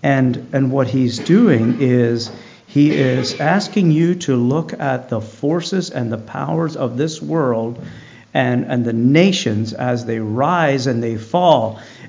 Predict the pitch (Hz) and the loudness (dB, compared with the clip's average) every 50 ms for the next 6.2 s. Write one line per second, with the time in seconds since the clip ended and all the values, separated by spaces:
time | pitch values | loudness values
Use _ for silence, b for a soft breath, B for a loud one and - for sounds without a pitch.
0 | B 151 139 131 127 120 - - - 180 180 196 190 180 170 175 180 185 160 156 | B -2 0 0 0 -2 -4 -2 0 2 4 4 4 4 4 4 4 4 4 4
1 | 139 135 131 127 - - 139 123 120 117 117 107 117 113 117 120 110 107 B B | 2 2 2 -2 0 0 2 2 2 0 0 -2 -2 -2 -2 -2 -4 -4 B B
2 | B B B B - 139 139 131 160 156 143 131 135 135 156 170 190 208 214 208 | B B B B -2 0 2 4 2 2 2 2 2 4 6 8 10 10 10 10
3 | 196 208 226 - - 190 202 196 190 180 175 160 156 151 170 180 180 170 156 - | 8 6 0 2 4 4 6 8 8 8 8 6 6 6 6 8 8 6 6 4
4 | 151 156 156 160 156 156 160 175 170 160 160 156 160 156 160 165 165 156 160 143 | 4 4 4 4 4 4 4 4 4 4 4 4 4 4 4 4 4 4 4 4
5 | 160 147 156 151 151 156 156 156 151 151 151 143 143 143 135 135 127 120 135 131 | 4 4 4 4 6 4 4 6 4 4 4 6 6 6 4 4 2 2 2 2
6 | 113 110 101 92 | 0 -2 -4 -8